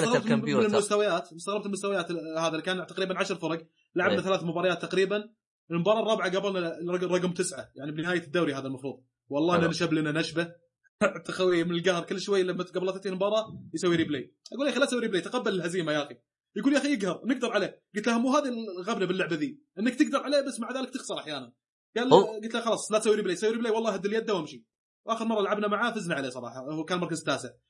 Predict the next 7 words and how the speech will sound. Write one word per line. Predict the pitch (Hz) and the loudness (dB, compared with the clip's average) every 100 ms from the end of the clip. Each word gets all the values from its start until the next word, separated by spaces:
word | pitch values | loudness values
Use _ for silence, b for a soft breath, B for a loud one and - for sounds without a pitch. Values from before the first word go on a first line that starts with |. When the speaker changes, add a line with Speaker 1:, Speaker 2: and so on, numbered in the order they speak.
| _ 170 | _ 0
Speaker 1:
المركز | 202 294 254 | 2 4 2
الثاني | 220 233 254 190 | 0 0 0 2
لعبنا | 180 226 202 | 2 0 0
بعدها | 185 208 175 180 214 _ | 0 0 -2 -4 -6 _
مع | 160 | -6
المركز | 196 214 190 | -4 -4 -8
الثاني، | 170 220 226 247 - | -4 -4 -2 -6 -10